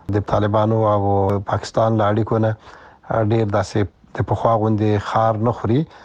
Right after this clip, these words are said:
دوی خپله پوهېږي چې قطر ته چې تقریبا په سلګونو طالب مشران د دغه هوکړې د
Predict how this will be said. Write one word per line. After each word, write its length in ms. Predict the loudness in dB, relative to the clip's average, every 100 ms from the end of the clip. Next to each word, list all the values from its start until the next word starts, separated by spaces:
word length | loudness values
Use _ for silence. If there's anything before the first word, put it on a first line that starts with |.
| -20 -10 -4
دوی 120 | -2
خپله 240 | -2 -2
پوهېږي 400 | 0 0 0 -2 -2
چې 100 | -2 0 0 -2 -2 -4 -6 -4
قطر 200 | -2 -2
ته 160 | -2 -4
چې 180 | -2 -2
تقریبا 320 | -2 0 0 0
په 120 | -4 -4
سلګونو 400 | -2 0 2 2 0 -6 -20 -20 -20 -4
طالب 320 | -2 0 0 0
مشران 520 | -2 -2 0 0 0 0
د 100 | -2
دغه 360 | 0 0 0 -2 -4 -4
هوکړې 540 | -2 0 0 2 0 2
د 220 | 2 2